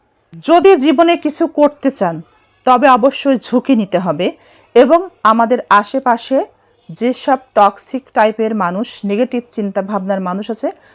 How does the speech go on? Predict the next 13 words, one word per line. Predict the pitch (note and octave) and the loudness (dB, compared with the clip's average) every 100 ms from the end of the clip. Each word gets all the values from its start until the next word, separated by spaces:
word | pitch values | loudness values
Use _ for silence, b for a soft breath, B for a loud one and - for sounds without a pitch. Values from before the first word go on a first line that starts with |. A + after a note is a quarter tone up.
| b b - | b b -6
তাদেরকে | F#3+ F#3+ G#3 B3 D#4+ _ _ _ | -4 -4 -8 -8 -8 _ _ _
সরিয়ে | - - D4 A#3+ | -10 -2 0 0
দিতে | E3+ - | -2 -6
হবে। | F3+ - - F#3 _ _ _ _ - | -6 -8 -10 -18 _ _ _ _ 0
পৃথিবীর | F#4 F#4 G4 F4 F#4 G#4 | 2 4 4 6 6 4
সব | - D#4+ D#4+ - | 4 4 2 0
থেকে | F4 C#4 F4 | -4 2 4
বড় | D4 D4 D4+ E4 | 6 6 6 2
সেলফ | - C#4 D4 _ | 4 2 2 _
কেয়ার | D#4 C#4+ C4+ | 2 2 2
কি | D4 | 0
জানেন? | C4+ C4+ A#3+ E3 - _ _ _ B B | 2 2 0 -4 -16 _ _ _ B B
আমাদের | - B3 B3+ C4 C4+ | 2 4 4 2 2